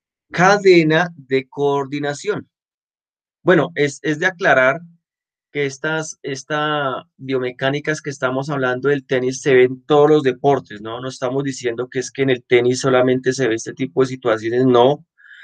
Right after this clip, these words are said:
Obviamente, en cada deporte se va a ver una particularidad diferente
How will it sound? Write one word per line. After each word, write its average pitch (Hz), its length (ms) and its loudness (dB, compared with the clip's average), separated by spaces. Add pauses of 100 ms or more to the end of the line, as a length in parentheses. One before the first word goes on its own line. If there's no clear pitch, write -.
(300)
Obviamente, 147 760 6 (100)
en 131 240 -6
cada 139 360 4
deporte 151 720 0 (2000)
se 139 140 4
va 131 140 6
a 135 40 6
ver 147 360 4
una 147 280 -4
particularidad 135 920 -4
diferente 135 720 -6